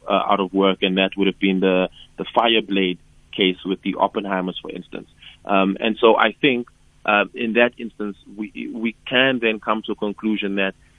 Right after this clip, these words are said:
uh, personal cost orders against political principles is not sustainable if we're going to assume that they wasted the court's time. They did not respect the court. They did not respect judi-, the judiciary, or they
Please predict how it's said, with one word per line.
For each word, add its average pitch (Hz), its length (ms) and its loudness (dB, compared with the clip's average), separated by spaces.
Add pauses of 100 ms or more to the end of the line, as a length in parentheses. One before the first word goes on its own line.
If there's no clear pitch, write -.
(120)
uh, 101 300 4
personal 120 540 2
cost 113 320 0
orders 104 280 0 (100)
against 101 360 -6
political 107 400 -2
principles 110 640 -2 (500)
is 123 180 4
not 131 360 4
sustainable 123 800 0 (100)
if 120 260 -4
we're 113 240 0
going 113 280 2
to 113 180 -4
assume 107 440 -2
that 104 200 2 (120)
they 107 140 2
wasted 104 460 2 (120)
the 101 100 0
court's 104 400 2
time. 107 240 2
They 92 100 -8
did 98 160 -12
not 101 220 -2
respect - 500 -2 (340)
the 101 100 -8
court. 107 260 0
They 101 80 -2
did 101 180 -6
not 104 220 -2
respect 104 420 -2 (260)
judi-, 104 340 -2 (160)
the 104 160 4
judiciary, 98 600 0
or 107 240 2
they 101 160 0